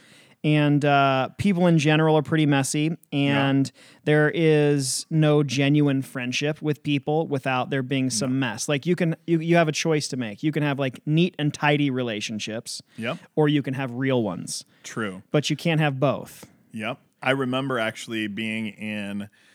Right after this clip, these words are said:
Speaker 2: so it would have been sixth grade, and
Speaker 1: Okay.
Speaker 2: in, in our library in sixth grade, there was this Garfield poster on the wall, and it was a picture of,
Speaker 1: One of your
Speaker 2: like
Speaker 1: favorite theologians.
Speaker 2: Yeah, Garfield, yeah.
Speaker 1: <laughs>
Speaker 2: It was a picture of Odie or Otis?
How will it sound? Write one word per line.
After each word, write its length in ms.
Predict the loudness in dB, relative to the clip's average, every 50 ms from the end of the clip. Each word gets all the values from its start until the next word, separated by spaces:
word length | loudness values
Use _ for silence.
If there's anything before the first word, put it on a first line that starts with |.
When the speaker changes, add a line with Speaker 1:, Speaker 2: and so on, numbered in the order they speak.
| _ _ _
Speaker 2:
so 140 | -10 -6
it 40 | -4 -4
would 60 | -4
have 60 | -4
been 220 | -4 -6 -6 -8
sixth 420 | -10 -8 -6 -6 -6 -6 -8 -10 -6
grade, 520 | -4 -4 -2 -2 -2 -4 -4 -6 -10 -12 -10 -6
and 80 | -4 -2
Speaker 1:
Okay. 80 | -2 -2
Speaker 2:
in, 120 | -2 -4 -6 _ -10
in 160 | -8 -6 -6
our 160 | -6 -6 -8
library 720 | -8 -6 -4 -2 -2 -2 -2 -2 -4 -4 -4 -4 -4 -4
in 160 | -6 -6 -8 -8
sixth 320 | -8 -10 -10 -10 -12 -12
grade, 400 | -10 -10 -8 -8 -8 -8 -10 -12 -16 _ _ -20 -20 _ _ -12
there 240 | -8 -4 -4 -4 -2
was 400 | -4 -4 -4 -4 -6 -8 -10 -10
this 200 | -10 -10 -10 -10
Garfield 520 | -8 -6 -6 -6 -4 -4 -4 -6 -6 -6
poster 420 | -8 -8 -8 -8 -8 -8 -8 -6 -6
on 120 | -4 -4
the 80 | -4 -4
wall, 420 | -4 -2 -2 -2 -4 -4 -6 -10 _ _ _ _ _ _ _ -6
and 160 | -4 -4 -4
it 80 | -4
was 120 | -8 -10 -12
a 60 | -12
picture 520 | -12 -10 -10 -10 -8 -8 -8 -6 -6 -6
of, 380 | -6 -6 -6 -6 -6 -4 -2 2
Speaker 1:
One 120 | 2 4
of 60 | 4 4
your 80 | 2
Speaker 2:
like 60 | 0
Speaker 1:
favorite 320 | 2 2 2 2 2 0 -2
theologians. 680 | 0 0 0 0 0 0 -2 -2 -4 -4 -6 -6 -6 -4
Speaker 2:
Yeah, 260 | -2 0 0 0 -2 -4 -8
Garfield, 420 | -8 -6 -6 -6 -6 -6 -6 -6 -6 -4
yeah. 140 | -2 -2 -4 -2
Speaker 1:
<laughs> 600 | -2 -2 -2 -2 -2 -4 -4 -4 -4 -4 -6 -6 -4
Speaker 2:
It 40 | -4
was 100 | -4 -4
a 60 | -2
picture 420 | -2 -2 -2 -2 -2 -2 0 2
of 400 | 2 2 2 0 -4 -8 -14 -20 _ _ _ _ _ _ -4
Odie 420 | -2 -2 0 0 -2 -2 -4 -6 -8 -10 -10
or 140 | -12 -10 -8
Otis? 540 | -6 -6 -6 -6 -8 -10 -12 -14 -14 -14 -16